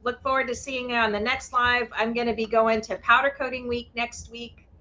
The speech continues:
Uh, I've got two shows that I've recorded, so I'm hoping to kinda try to get some, some of 'em started and put out before I leave. Uh, not sure I can do <laughs> that, but I'm gonna try.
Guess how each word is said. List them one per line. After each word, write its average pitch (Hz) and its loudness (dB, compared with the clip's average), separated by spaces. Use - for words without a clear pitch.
Uh, 180 6
I've 185 -2
got - 0
two 294 -4
shows 269 -2
that 233 -2
I've 208 4
recorded, 220 2
so 185 0
I'm 180 2
hoping 220 -2
to 208 -6
kinda 190 -2
try 240 0
to 240 0
get 208 0
some, 247 -4
some 247 -4
of 233 -2
'em 190 -4
started 214 2
and 180 -2
put 214 0
out 196 2
before 202 0
I 202 0
leave. 214 -2
Uh, 165 4
not 202 0
sure 214 2
I 196 2
can 185 -10
do 220 -4
<laughs> - -4
that, 226 0
but 220 8
I'm 202 8
gonna 190 -2
try. 202 2